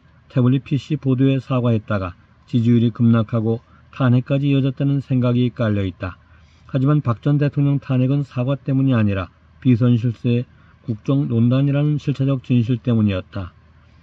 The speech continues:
김 여사 쪽은 명품백 논란을 반환 지시를 깜빡한 행정관 실수로 몰아가며 청탁금지법 위반 혐의에서 빠져나가려고 시도하고 있다. 이런 꼼수를 국민이 모르지 않는다.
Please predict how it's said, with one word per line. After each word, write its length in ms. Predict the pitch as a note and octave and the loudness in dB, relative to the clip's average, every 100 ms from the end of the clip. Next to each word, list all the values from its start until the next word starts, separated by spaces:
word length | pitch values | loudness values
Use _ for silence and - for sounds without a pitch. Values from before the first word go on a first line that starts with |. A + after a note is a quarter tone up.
| - | 0
김 160 | B2+ | 4
여사 160 | A#2+ B2 | 4 2
쪽은 420 | G#2+ B2 B2 B2 | 0 2 2 2
명품백 560 | A#2+ A#2+ C3+ B2 B2 A#2+ | 0 -2 -4 -8 -2 2
논란을 500 | A#2+ A#2 A#2 A#2+ A#2 | 4 4 2 2 0
반환 400 | - A2 A#2 C3+ | -2 -2 0 0
지시를 440 | C3+ C#3 B2+ C#3 C#3 - _ _ - | -2 -6 -4 -4 -4 -10 _ _ -6
깜빡한 520 | C3 B2 C#3+ - D3+ | -4 -2 -4 -2 -2
행정관 520 | C3+ C#3 C#3+ C#3 C#3+ | 0 0 0 0 0
실수로 420 | C3 C#3 A#2 C3+ C3+ | 0 -2 -2 0 2
몰아가며 540 | A#2+ A#2 G#2+ G2 F#2 - - _ | 2 2 2 0 -4 -12 -20 _
청탁금지법 1000 | - B2+ B2+ B2 - A#2+ A#2+ A#2 B2 A2 | -4 -2 -2 -6 -2 0 0 0 -2 0
위반 300 | A2+ A#2+ A2+ | 0 2 2
혐의에서 480 | A#2 A#2 G#2+ A#2 A2+ | 2 0 0 -4 -4
빠져나가려고 680 | C3 B2+ C3+ C3 B2+ B2+ C3+ | -6 -4 -2 -2 -2 -2 -4
시도하고 460 | B2 C3 A#2 G#2+ G2+ | -2 -2 0 -2 -2
있다. 320 | F#2 - F2+ _ - - - - - | -6 -10 -14 _ -20 -20 -20 -20 -2
이런 240 | B2 D3+ | 2 2
꼼수를 440 | D3 C#3+ C3+ D3+ D3 | 2 0 2 0 0
국민이 420 | A#2 A2+ C3 D3 | 0 2 4 2
모르지 380 | C#3 C3+ C3 C3+ | 0 -2 -2 0
않는다. 460 | G#2 G2 F2+ E2+ | 0 0 -4 -8